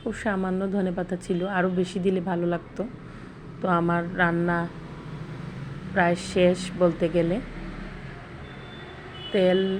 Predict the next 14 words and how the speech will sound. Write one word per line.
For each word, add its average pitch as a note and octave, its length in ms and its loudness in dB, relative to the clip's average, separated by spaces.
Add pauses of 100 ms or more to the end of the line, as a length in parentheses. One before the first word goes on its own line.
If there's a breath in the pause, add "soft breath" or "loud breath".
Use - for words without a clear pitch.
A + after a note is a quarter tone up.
উপরে F#3 380 4
উঠে F3+ 260 4
এসেছে F3+ 680 0 (1500)
এবং F3 840 0
দেখতে F3+ 600 0 (440)
কেমন E3+ 340 -2 (600)
লাগছে F3+ 520 0
আপনারাই F3 480 0
বলুন। E3+ 400 0 (1000)
আমার F3+ 320 0
কাছে F#3 220 0
কিন্তু F3+ 280 0
ভালোই F3+ 400 4
লাগছে। F3 460 0